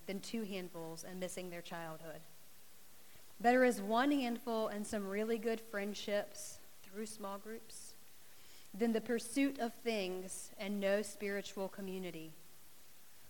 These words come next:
Better is one handful and some experiences or family vacation than two handfuls and no time for either."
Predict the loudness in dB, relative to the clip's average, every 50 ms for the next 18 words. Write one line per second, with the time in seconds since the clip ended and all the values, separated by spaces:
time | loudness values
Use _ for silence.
0 | 2 6 8 10 10 10 8 6 4 4 4 4 4 4 2 2 0 0 0 2
1 | 2 4 4 4 2 0 0 -2 -2 -2 -2 -4 -8 -4 -2 0 2 2 2 0
2 | -2 -2 -2 -2 -2 -2 0 -2 -2 -4 -4 -4 -2 -2 0 0 0 0 0 0
3 | -2 0 -2 -2 -2 -2 -2 -4 -4 -2 -4 -6 -8 -10 -12 -14 -14 -14 -14 -14
4 | -14 -14 -14 -14 -14 -6 -4 -2 -2 0 2 2 2 4 2 2 0 0 0 -2
5 | -2 0 0 -2 -2 -2 0 2 2 2 0 0 -2 -4 -4 -4 -4 -6 -8 -6
6 | -6 -6 -6 -6 -6 -8 -8